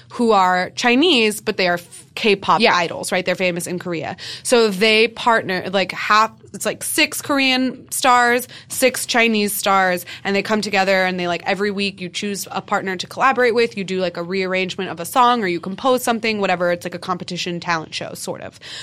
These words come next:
Speaker 1: Um, it's kind of like The Call that Timmy was
Speaker 2: Sure.
Speaker 1: on. Except it has an elimination aspect to it that I don't know if The Call had. But Jun and Minghao from Seventeen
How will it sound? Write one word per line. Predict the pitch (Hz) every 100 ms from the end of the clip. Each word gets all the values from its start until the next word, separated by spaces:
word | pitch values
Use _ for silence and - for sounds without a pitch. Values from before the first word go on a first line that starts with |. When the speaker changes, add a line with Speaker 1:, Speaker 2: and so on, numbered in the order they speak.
| - -
Speaker 1:
Um, | 214 208
it's | 196
kind | - 247
of | 247
like | 240 220
The | 190
Call | 196 - 156 98 -
that | 190 190
Timmy | - 180
was |
Speaker 2:
Sure. | 160 156 160 131
Speaker 1:
on. | - - - - _ - -
Except | 269 226 196
it |
has | 208 208
an | 214
elimination | 196 185 180 175 175 180
aspect | 170 - 165 -
to |
it | 180
that | 175
I | 175
don't | 175 170
know | 160
if | 170
The | 180
Call | - 170
had. | 160 - - - - - - -
But | 349 220 208 - - - -
Jun | 269 302 320
and | 302 226
Minghao | 269 349 262 196
from | 202 202
Seventeen | 220 220 220 294 285